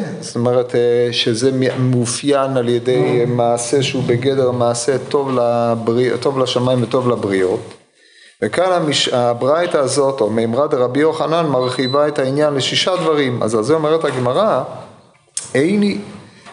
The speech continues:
ואת נענה לו דברים שאדם אוכל פירותיהם בעולם הזה, והקרן קיימת, והקרן לעולם הבא, ואילו הם כיבוד אב ואם,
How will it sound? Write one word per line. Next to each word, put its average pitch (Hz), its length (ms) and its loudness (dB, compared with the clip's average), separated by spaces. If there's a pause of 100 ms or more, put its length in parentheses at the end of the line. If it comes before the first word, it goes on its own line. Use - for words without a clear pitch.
(100)
ואת 151 400 0
נענה 156 280 2
לו 165 120 2
דברים 143 280 0
שאדם 143 300 0
אוכל 139 220 0
פירותיהם 135 440 0
בעולם 131 260 2
הזה, 131 280 2 (1200)
והקרן 156 520 0
קיימת, 143 520 0
והקרן 127 400 0
לעולם 139 360 2
הבא, 135 300 0
ואילו 139 240 2
הם 139 100 0
כיבוד 147 320 -2
אב 131 160 2
ואם, 113 240 0